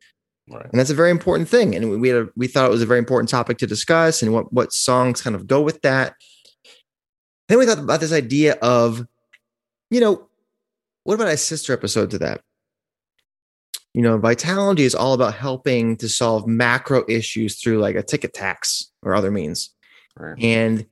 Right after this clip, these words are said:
Speaker 2: then you have, like, benefit shows and albums, which are much more focused, really laser focused on a specific target,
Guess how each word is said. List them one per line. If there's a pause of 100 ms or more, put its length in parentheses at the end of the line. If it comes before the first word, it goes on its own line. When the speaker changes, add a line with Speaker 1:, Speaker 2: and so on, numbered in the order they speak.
(580)
Speaker 2:
then
you
have,
like,
benefit
shows
and
albums,
which
are
much
more
focused,
really
laser
focused
on
a
specific
target,